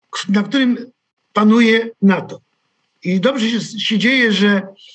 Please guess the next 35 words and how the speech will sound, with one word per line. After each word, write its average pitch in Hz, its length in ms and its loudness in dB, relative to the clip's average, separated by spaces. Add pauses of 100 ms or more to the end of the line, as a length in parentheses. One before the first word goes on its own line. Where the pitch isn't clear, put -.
(380)
y, 190 500 0
Finlandia 233 460 0
i 220 80 0
Szwecja 233 380 -2
aspirują 226 380 0
do 214 80 4
nato, 208 460 0 (460)
bo 185 120 -2
w 160 60 -6
tej 269 200 0
chwili 247 440 -2 (100)
możemy 214 400 0
się, 220 120 -4
y, 196 640 -6 (220)
czuć 226 200 -6
nato 233 440 -6 (220)
bezpieczni, 220 1040 -4 (160)
znaczy 185 240 -12
będziemy 208 400 -2
bezpieczni 196 320 -4
na 202 80 -2
Bałtyku, 208 580 -6 (580)
a, 202 280 -6
e, 214 220 -2 (400)
dla 214 280 -2
mnie 233 280 0
to, 240 160 -6
co 233 120 -4
się 196 120 -2
w 208 40 -8
Kaliningradzie 214 520 -2
dzieje, 208 220 -2
ta 190 140 -4
flota 254 300 -4
bałtycka, 196 680 -4